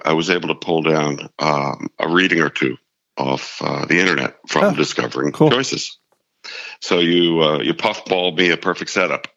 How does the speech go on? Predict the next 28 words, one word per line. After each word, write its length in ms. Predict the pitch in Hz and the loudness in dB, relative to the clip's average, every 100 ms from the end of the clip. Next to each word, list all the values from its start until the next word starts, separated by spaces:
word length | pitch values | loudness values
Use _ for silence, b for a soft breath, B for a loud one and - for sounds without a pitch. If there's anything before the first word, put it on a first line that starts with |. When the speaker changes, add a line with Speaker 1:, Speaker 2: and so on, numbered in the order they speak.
| B B B B B B | B B B B B B
Speaker 1:
So 480 | - 95 95 95 95 - | -4 0 2 0 0 0
in 240 | 120 117 | 0 2
the 160 | 95 95 | 0 -2
preface 720 | - 117 110 78 - - - - | 0 -2 0 -4 -4 -12 -14 -6
in 180 | 78 76 | -4 -4
Discovering 640 | 76 - 82 73 71 65 | -6 -2 -2 -2 -6 -6
Choices, 640 | - 76 71 71 60 - - | -2 0 0 -2 -6 -8 -2
it 160 | 76 73 | 0 0
says, 400 | 73 57 52 - B B B B | 0 0 0 -6 B B B B
"There 120 | 98 | 2
are 120 | 107 120 | 4 4
no 140 | 104 | 2
simple 420 | 98 107 92 85 | 2 0 2 2
answers 440 | 85 92 85 69 - | 4 2 0 -2 0
to 80 | |
the 80 | 76 | -2
difficult 540 | 73 80 85 - 71 - | 0 -2 -2 -2 -2 -2
and 160 | 69 | -6
complex 480 | - 73 71 65 - | -2 -4 -2 -6 -6
challenges 680 | - 76 76 76 71 64 67 | -4 0 0 0 -2 -4 -4
of 120 | 60 | -4
relationships 680 | 71 82 82 60 - 60 - | 0 0 0 -6 -4 -4 -4
affected 440 | 65 69 - 65 | -4 -4 -4 -4
by 180 | 71 71 | 0 2
alcoholism. 720 | 87 98 73 67 64 - - _ B B B B B - | 2 -2 -6 -14 -12 -12 -14 _ B B B B B -4
As 180 | 90 | 0
Al-Anon 520 | 101 101 107 104 95 90 | 2 2 4 2 2 0
members, 560 | 78 71 69 - - | -4 -8 -10 -10 -14